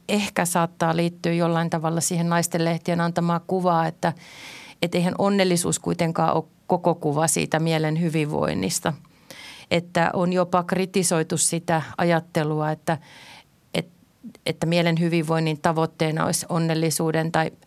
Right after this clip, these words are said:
tämmöisen hedonistisen hyvinvoinnin maksimointi, koska eihän se oikeastaan elämänkulussa mahdollista, että ihminen olisi koko aika onnellinen, että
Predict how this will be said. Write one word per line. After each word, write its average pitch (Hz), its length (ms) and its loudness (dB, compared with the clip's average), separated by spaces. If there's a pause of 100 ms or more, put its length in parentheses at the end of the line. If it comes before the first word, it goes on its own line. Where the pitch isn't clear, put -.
(260)
tämmöisen 165 400 0
hedonistisen 160 800 0
hyvinvoinnin 160 600 0
maksimointi, 165 720 0
koska 175 420 -2
eihän 170 200 0
se 180 100 0
oikeastaan 175 500 0 (380)
elämänkulussa 160 680 0
mahdollista, 160 760 0
että 190 180 -2
ihminen 87 380 -2
olisi - 180 -2
koko 160 240 0
aika 156 220 2
onnellinen, 156 640 0
että 165 260 -2